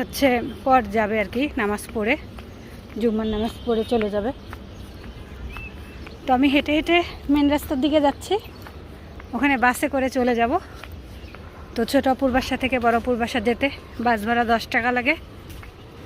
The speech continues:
আর হচ্ছে বাস থেকে নেমে বড়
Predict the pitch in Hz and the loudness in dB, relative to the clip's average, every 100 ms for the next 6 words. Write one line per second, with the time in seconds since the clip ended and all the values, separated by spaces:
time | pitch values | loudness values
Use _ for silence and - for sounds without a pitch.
0 | - - - - - - - - - - | -16 -16 -16 -16 -16 -16 -16 -16 -16 -16
1 | - - 220 226 226 - 262 220 233 - | -16 -4 0 0 0 0 0 2 0 0
2 | 277 - 254 247 254 339 - - - 226 | 0 2 2 4 4 4 0 -12 0 4